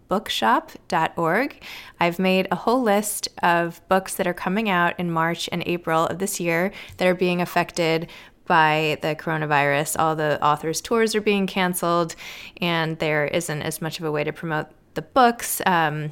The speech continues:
the authors have spent so long working on them, and I, my heart just goes out to all of them, um,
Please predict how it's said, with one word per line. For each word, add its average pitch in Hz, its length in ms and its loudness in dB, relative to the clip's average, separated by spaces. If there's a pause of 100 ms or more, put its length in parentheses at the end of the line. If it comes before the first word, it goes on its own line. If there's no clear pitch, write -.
(160)
the 165 120 0
authors 165 280 2
have 170 100 -4
spent 170 280 -4
so 214 160 4
long 202 240 6
working 214 300 0
on 202 120 4
them, 190 320 2
and 175 380 0
I, 170 420 2 (320)
my 190 120 4
heart 175 200 2
just - 160 0
goes 170 160 2
out 160 160 2
to - 120 -2
all 156 120 2
of 156 80 -2
them, 147 380 0
um, 165 460 -2